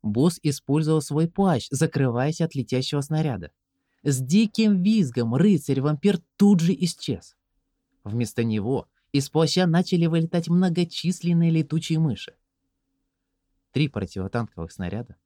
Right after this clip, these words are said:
упали на землю, никого не поразив. В это время маленькие летучие мыши окружили мягкую мглу и начали ее атаковать.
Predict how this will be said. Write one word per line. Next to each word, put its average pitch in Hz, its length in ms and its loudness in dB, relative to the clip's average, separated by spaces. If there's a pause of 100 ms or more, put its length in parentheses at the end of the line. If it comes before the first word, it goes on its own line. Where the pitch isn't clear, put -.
(280)
упали 160 300 2
на 147 160 -2
землю, 156 260 -2
никого 170 720 0
не 156 140 0
поразив. 131 580 -6 (500)
В 95 80 -8
это 95 180 -4
время 101 340 -8 (240)
маленькие 147 540 0
летучие 170 400 0
мыши 185 240 -2
окружили 170 640 -2
мягкую 147 440 -2
мглу 131 260 0
и 170 160 2
начали 160 500 0
ее 139 280 2
атаковать. 143 580 -4